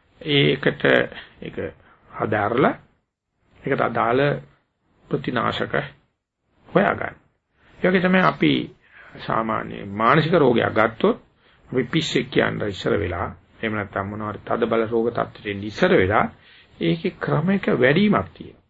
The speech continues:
අපි නිසන්වනේ හිටපු ධම්මනිකන්ත ආමතු කියන එකක් තමයි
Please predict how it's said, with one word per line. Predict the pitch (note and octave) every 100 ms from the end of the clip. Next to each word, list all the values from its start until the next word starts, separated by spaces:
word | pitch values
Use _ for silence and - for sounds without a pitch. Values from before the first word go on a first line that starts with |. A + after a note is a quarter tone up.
| _ _ _ _ _ _ _ _
අපි | - A2 G#2+ G2+
නිසන්වනේ | A2+ A2+ A#2+ A#2 A#2
හිටපු | A2+ A2+ A2+ A2+
ධම්මනිකන්ත | A2 A#2 A#2 A2+ A2
ආමතු | G#2+ A2+ A2+
කියන | A2+ A2+
එකක් | A2
තමයි | A#2 C3